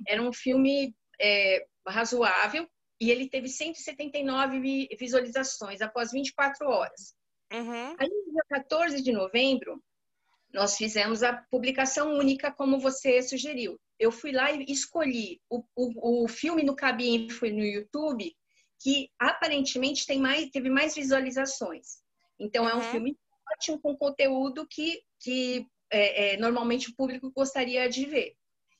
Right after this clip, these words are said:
Speaker 1: O, após vinte e quatro horas, é, é, e uma, de uma publicação única dele, e um stories que a gente fez dele,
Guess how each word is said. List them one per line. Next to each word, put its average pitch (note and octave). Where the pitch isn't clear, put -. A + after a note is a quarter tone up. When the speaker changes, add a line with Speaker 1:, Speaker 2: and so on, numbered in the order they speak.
Speaker 1:
O, C4
após D4
vinte G4
e -
quatro C#4
horas, A3+
é, G#3
é, G#3
e A3+
uma, C#4+
de A3+
uma A#3+
publicação B3+
única C#4
dele, A3+
e A#3+
um C#4
stories C4
que -
a A#3+
gente A#3
fez G#3+
dele, G#3+